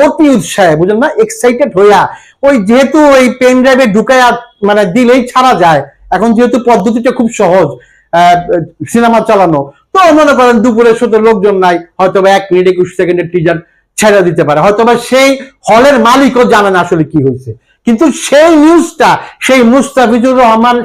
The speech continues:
সাংবাদিক ওইখান থেকে সেন্সর বোর্ড পর্যন্ত খবর পাঠা দিছে, উনার আইডিতে পোস্ট করছে, আপনি গিয়ে দেখতে পারবেন। মুস্তাফিজুর রহমান সার্চ দিবেন, উনি একজন সাংবাদিক, চশমাওয়ালা, ছবি একটা আছে, কোট পরা,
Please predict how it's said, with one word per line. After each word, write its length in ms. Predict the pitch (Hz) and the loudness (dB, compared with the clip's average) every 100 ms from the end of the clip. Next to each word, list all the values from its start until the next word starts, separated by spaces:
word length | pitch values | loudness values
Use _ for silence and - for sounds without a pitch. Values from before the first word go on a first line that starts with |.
| 240 | -4
সাংবাদিক 460 | 233 247 233 175 - - _ 262 | -2 0 0 -2 -4 -12 _ 2
ওইখান 320 | 294 294 330 311 | 2 2 2 2
থেকে 160 | 302 359 - | 0 0 -2
সেন্সর 380 | - 285 - 262 214 | -2 -2 -2 -4 -2
বোর্ড 160 | 220 214 | -2 -2
পর্যন্ত 320 | 208 190 185 302 - _ _ - | -4 -4 -4 -6 -6 _ _ -4
খবর 180 | 170 170 - | -2 -2 -4
পাঠা 160 | 143 143 | -4 -4
দিছে, 140 | 135 233 | -2 0
উনার 160 | 294 294 | 2 2
আইডিতে 300 | 311 311 269 220 208 - - | 2 2 2 0 -2 -10 -2
পোস্ট 180 | 220 214 180 | -2 0 -4
করছে, 240 | 127 131 113 - _ 165 | -4 -6 -6 -12 _ -4
আপনি 120 | 196 190 | -2 0
গিয়ে 180 | 220 202 | 0 0
দেখতে 160 | - 185 | -2 -2
পারবেন। 180 | 165 160 185 | 0 0 0
মুস্তাফিজুর 580 | 240 - 233 240 226 240 | -4 -2 -2 -2 0 0
রহমান 280 | 208 190 165 160 | 0 -2 -4 -2
সার্চ 200 | 196 190 160 | -2 -2 -4
দিবেন, 200 | 170 135 - _ 160 | -4 -6 -8 _ -4
উনি 100 | 175 | -2
একজন 180 | 160 190 180 | -2 -6 -4
সাংবাদিক, 420 | 175 160 147 135 123 _ _ | -4 -2 -4 -4 -10 _ _
চশমাওয়ালা, 460 | 202 196 202 196 214 214 | -2 -2 0 0 0 0
ছবি 160 | 185 185 | 0 0
একটা 140 | 185 202 | 0 -4
আছে, 140 | 190 240 175 | -2 -4 -4
কোট 140 | 165 - | -6 -4
পরা, 180 | 143 | -6